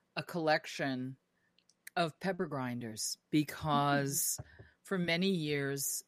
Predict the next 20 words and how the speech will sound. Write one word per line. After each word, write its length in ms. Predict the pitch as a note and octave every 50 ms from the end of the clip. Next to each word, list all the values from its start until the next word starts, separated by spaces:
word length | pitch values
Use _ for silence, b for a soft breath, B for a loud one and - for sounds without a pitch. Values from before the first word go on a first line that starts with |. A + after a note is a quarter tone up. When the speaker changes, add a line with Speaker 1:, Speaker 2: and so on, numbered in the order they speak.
| _
Speaker 1:
I, 440 | D3 C#3 C3+ C3+ C3 C3 C3+ C#3 C#3 - _ _ _ _ _
uh, 380 | - C3+ C3 B2+ B2+ B2+ B2+ - - -
owned 260 | E3+ F#3 G3 F#3 F3
and 100 | D#3+ D#3
operated 560 | D#3+ E3+ F3+ F3+ - F#3+ E3 D#3 D3+ C#3+ C#3
a 40 | D3
company 340 | D3 - D#3+ C#3 C3 D3+ C#3+
called 240 | C3+ D#3+ C#3+ C3 B2+
Flavor 400 | - - F#3+ G3 G3+ G3 G3 E3+
Bank 440 | D3 D3 C#3+ C#3+ C#3+ C#3+ C#3+ C#3+ -
that 100 | D#3 C3+
was 160 | C3 C#3 B2+
known 220 | D3 D3 D3+ D#3 D#3
as 100 | C#3+ B2+
the 80 | - B2+
Cartier 640 | - - - G#3 A3+ A3 A3+ G3+ F3+ E3+ F3+ F3+
of 100 | F3 -
peppercorns. 800 | - E3+ D#3 - C#3+ B2+ - - G2+ F2+ F2 - G#2 F#2+ - - b b b b b b b b b b _
We 320 | D#3+ E3+ F#3+ F#3+ F#3+ G3
were 520 | F3+ E3 F3 E3+ E3 D#3+ D#3+ D#3+ D#3+ -